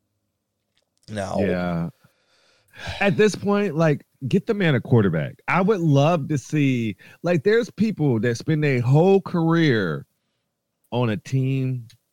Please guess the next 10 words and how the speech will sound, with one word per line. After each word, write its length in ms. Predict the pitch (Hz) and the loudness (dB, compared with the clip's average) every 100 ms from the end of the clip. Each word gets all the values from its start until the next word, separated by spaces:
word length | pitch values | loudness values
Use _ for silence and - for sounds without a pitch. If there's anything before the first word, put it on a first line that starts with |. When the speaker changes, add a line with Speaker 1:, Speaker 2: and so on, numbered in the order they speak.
| _ _ _ _ | _ _ _ _
Speaker 2:
and 100 | 127 | -4
you 160 | 120 120 | -2 -2
never 760 | 113 110 104 113 110 104 101 | -4 -4 -2 -2 -2 -2 -4
see 240 | - 117 | -6 -4
their 240 | 107 101 95 | -2 -2 -4
full 360 | - 104 98 | -6 -4 -4
potential. 440 | 90 101 98 85 90 | -4 -8 -8 -8 -6
I 40 | |
wish 140 | 95 | -2
I, 40 | 110 | 2